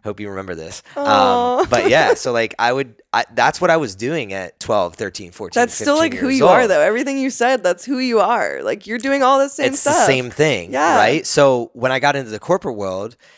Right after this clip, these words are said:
Speaker 1: the boring thing really hit home with me because,
Speaker 2: Yeah.
Speaker 1: like, I was bored that I had to do the same thing every day. Versus when I was younger, like, it was always th-,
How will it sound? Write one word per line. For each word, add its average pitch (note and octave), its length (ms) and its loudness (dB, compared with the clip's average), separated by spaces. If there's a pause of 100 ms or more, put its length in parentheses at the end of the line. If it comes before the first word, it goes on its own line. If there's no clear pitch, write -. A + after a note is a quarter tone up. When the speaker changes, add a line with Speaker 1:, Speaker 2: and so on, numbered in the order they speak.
(140)
Speaker 1:
the A2+ 180 -2
boring B2+ 420 2
thing A2 220 -10
really G#2 240 -4
hit G2 140 -6
home D3 200 -2
with G2+ 200 -6
me F#2+ 200 -12
because, G2 300 -8
Speaker 2:
Yeah. F3 100 -2
Speaker 1:
like, - 340 -4 (680)
I A#2 320 2
was B2+ 240 -4
bored A2+ 380 0
that G#2+ 100 -4
I - 20 -4
had G#2+ 140 -6
to G2+ 80 -14
do G#2+ 100 -8
the F#2+ 60 -10
same F2 240 -10
thing A#2+ 200 -8
every D#2 220 -14
day. - 280 -20 (360)
Versus A2+ 340 0
when G#2+ 120 -4
I G2 60 0
was F2+ 180 -6
younger, A#2+ 480 0
like, F#2+ 200 -6
it G#2 60 -10
was G2 220 -8
always A2 580 0 (640)
th-, - 120 -12